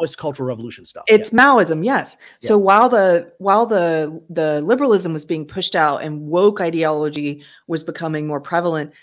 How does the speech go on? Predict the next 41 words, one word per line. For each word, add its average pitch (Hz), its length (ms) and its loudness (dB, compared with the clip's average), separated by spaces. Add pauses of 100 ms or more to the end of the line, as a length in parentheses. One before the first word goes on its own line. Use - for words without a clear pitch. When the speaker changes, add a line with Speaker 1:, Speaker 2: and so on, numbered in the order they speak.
(140)
Speaker 2:
the - 100 -6
corporations 185 840 -4
realized, 151 540 -2
"If - 140 -18
we 170 200 -8
start 202 360 -8
speaking 147 640 -10
woke, 165 480 0 (380)
then 165 180 -4
we 160 140 -2
can 160 220 -6
appeal 208 420 -4
to 165 300 -6
this 151 180 -8
very 147 240 -4
cynical 165 580 -6
market 147 440 -4
that 143 160 -8
doesn't 143 300 -8
like 156 200 -6
us." 143 220 -4 (400)
And 185 120 0
so 175 420 2 (280)
they 165 220 4
all 165 160 4
started 196 340 -2
speaking 302 380 -6
it 170 60 -2
in 90 40 -10
the 156 80 -8
past 139 300 -8
few 156 100 -6
years. 143 260 -4
You've 151 140 -12
got - 180 -2
McDonald's, 151 800 -2
you've 147 180 -8
got - 280 -4
Target, 151 540 -2
you've 147 100 -8
got 135 340 0